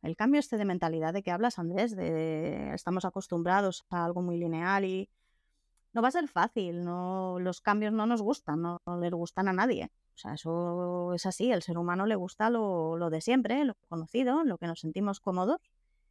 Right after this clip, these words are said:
Pero es que ha llegado un momento que ya no nos podemos sentir cómodos,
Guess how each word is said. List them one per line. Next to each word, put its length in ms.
Pero 220
es 180
que 260
ha 200
llegado 260
un 80
momento 500
que 300
ya 140
no 100
nos 220
podemos 1300
sentir 460
cómodos, 580